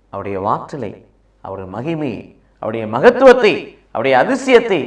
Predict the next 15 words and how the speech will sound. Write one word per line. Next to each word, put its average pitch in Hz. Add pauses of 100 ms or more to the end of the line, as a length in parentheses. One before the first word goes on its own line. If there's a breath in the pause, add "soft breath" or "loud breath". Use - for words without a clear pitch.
(320)
நோய் 160
நீங்கி 269
நலமாயிருக்க, 190 (400)
பேய் 185
நீங்கி 269
விடுதலை 214
பெற, 156 (360)
இருள் 233
நீங்கி 277 (120)
ஒளி 233 (100)
பெற, 175 (1500)
அந்தகாரம் 247
நீங்கி 277
மகிமை 240
பெற, 156